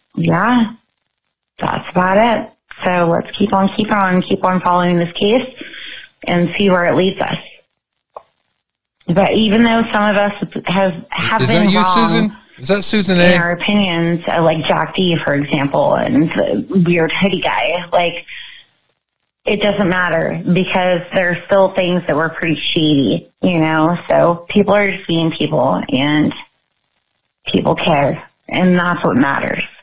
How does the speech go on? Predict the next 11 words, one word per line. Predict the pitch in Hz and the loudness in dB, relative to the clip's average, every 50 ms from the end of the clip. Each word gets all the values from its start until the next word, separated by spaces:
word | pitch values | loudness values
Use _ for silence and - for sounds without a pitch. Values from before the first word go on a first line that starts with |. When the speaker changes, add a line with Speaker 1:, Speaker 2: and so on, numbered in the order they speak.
| _ - _ _ _ _ _ _ _ - | _ -20 _ _ _ _ _ _ _ -2
Speaker 1:
And | - 180 185 185 | 0 0 2 2
that | 175 160 - - | 0 -2 -2 -2
gives | 165 160 - - | -4 -4 -2 -2
me | 175 170 170 | 0 2 2
hope | 165 151 - - | 2 0 0 -2
for | - 160 | -2 -2
our | 143 127 151 151 - | 0 0 -2 -2 -4
society | 151 151 - 143 143 147 143 143 147 151 - - | -4 -4 -2 -2 0 0 0 2 0 0 0 0
in | 147 151 160 | 0 0 0
today's | 151 - 160 160 156 147 143 - - | -2 -2 -4 -2 0 0 -2 -2 -4
world. | 104 107 104 82 - - | -2 -2 0 -2 -2 -4